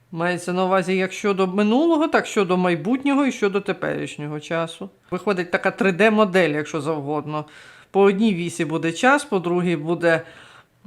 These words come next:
е, різні ступені можливості, різні ступені здатності, різні ступені обов'язку і так далі, і так далі. Дозвіл.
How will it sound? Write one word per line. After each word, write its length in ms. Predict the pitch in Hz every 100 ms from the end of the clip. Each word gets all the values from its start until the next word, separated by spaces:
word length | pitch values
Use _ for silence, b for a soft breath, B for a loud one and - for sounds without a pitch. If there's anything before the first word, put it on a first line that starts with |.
| 190 151
е, 240 | 170 175
різні 360 | 180 202 160 196
ступені 480 | 185 208 190 185 185
можливості, 760 | 175 143 196 269 285 277 254
різні 300 | 202 190 175
ступені 720 | 170 - 170 185 160 170 170
здатності, 680 | 151 156 240 254 240 233 226
різні 340 | 196 190 170 170
ступені 440 | - 180 175 170
обов'язку 920 | 165 151 202 247 247 240 - 240 233
і 220 | 220 175
так 240 | 165 170 156
далі, 300 | 170 170 170
і 40 |
так 240 | 170 170 160
далі. 360 | 165 160 165 170 B B -
Дозвіл. 720 | 175 247 202 175 185 202